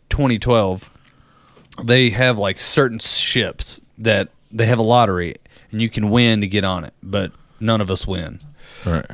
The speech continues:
Speaker 1: Where are you gonna go and what are you gonna do?
Speaker 2: Well, uh, me personally,
Speaker 1: Yeah.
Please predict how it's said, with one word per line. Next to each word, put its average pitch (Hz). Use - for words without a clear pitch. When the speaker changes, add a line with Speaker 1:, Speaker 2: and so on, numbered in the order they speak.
Speaker 1:
Where 139
are 131
you 120
gonna 113
go 90
and 104
what 104
are 104
you 98
gonna 98
do? 85
Speaker 2:
Well, 95
uh, 95
me 110
personally, 120
Speaker 1:
Yeah. 98